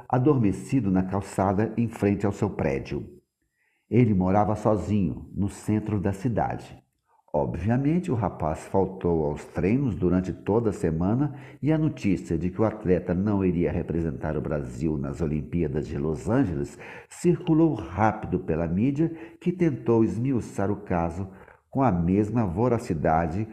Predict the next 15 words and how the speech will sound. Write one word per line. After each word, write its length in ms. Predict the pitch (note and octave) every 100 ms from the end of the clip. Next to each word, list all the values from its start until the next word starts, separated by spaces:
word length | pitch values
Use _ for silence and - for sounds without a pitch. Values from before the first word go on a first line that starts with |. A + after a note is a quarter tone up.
| - -
com 180 | G#2 G2+
que 120 | G2+
os 120 | G2
abutres 640 | G2 D#2 F#2 F2 - G2 -
destroçam 1040 | - A2+ A2 - D#2 D#2+ - F#2+ F#2+ B2
suas 460 | - - F2+ E2 -
carniças. 880 | - E2+ G2 F2+ - - - - - _ _ _ _ _ _ _ _ _ _ _ _ _ _ - - -
O 120 | E3+
segundo 520 | F3+ F#3 F3 F3+ G2
caso 500 | - A#2 A#2 D2+ E2+ - - -
me 140 | C3+
apareceu 680 | C#3+ D3+ D3 C#3 - C#3+ D3
no 220 | C#3+ C3
ano 220 | C3+ C#3
seguinte, 720 | - C#3+ F2+ D#2+ - - -